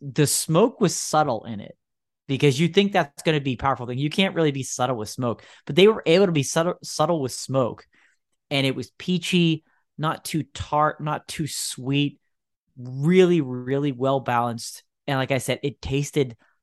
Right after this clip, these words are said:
like a grilled peach, and it was just so, so good. I went up and I told the guy, the guy from the, uh, Khonso Brewing, and I was like, "This is the best beer here. This is unbelievable what you have done to get this flavor profile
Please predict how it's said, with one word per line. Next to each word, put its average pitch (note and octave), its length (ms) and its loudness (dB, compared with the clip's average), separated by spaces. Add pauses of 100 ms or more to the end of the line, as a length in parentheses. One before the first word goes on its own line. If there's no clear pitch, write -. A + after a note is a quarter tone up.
(120)
like A#2+ 280 -4
a A#2 100 -8
grilled A2 540 -6
peach, - 400 -8
and A#2 80 -8
it B2+ 80 -6
was G#2 180 -10
just - 640 -8
so, C3+ 360 4
so A#2+ 340 -2
good. A#2 240 -4
I A#2 100 -6
went D3 160 0
up C#3 140 -2
and A#2+ 80 -6
I A2 60 -6
told B2 240 -10
the A#2+ 80 -6
guy, F#2+ 280 -4
the G#2 80 -10
guy A#2 200 -2
from A2 180 -8
the, G2+ 260 -6 (400)
uh, G2 220 -6
Khonso A2 420 -4
Brewing, G#2 300 -6
and F#2 80 -10
I G#2 160 -8
was G#2+ 120 -8
like, G2+ 200 -8
"This D#3 320 -2
is C#3 180 -4
the A#2+ 140 -6
best G#2 400 -6
beer G2 220 -4
here. F#2+ 540 -8
This A#2+ 200 -4
is A#2 160 -4 (120)
unbelievable G#2+ 600 -2
what G#2 160 -4
you G2+ 160 -6
have F#2 240 -10
done G2 480 -2 (600)
to G#2+ 240 2 (120)
get C3 220 2
this - 340 0 (220)
flavor B2 420 2
profile G#2+ 800 0